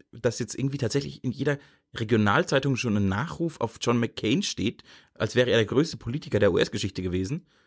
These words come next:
Und die sind wirklich, die klingen alle so. Äh,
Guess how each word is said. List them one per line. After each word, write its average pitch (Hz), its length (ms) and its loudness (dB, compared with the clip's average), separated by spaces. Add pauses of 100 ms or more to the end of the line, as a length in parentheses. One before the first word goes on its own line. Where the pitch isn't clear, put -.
(200)
Und 110 120 -2
die 110 40 2
sind 98 140 -4
wirklich, 185 400 0
die - 80 -8
klingen - 300 0
alle 180 200 4
so. 95 300 -4 (880)
Äh, 113 260 2